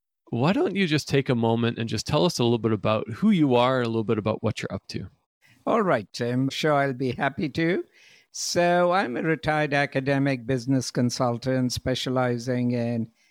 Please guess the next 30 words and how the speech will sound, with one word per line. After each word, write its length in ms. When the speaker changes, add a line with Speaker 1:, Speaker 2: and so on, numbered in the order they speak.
Speaker 2:
international 760
business. 760
And 160
over 180
the 120
years, 560
I've 320
lived 340
in 160
the 100
United 500
States 400
for 160
twenty 360
plus 360
years 440
and 120
in 180
Europe 420
for 180
fifteen. 720
So, 240
and 140
in 140
the 100
process, 960
I 320
have 400
really 460
understood 840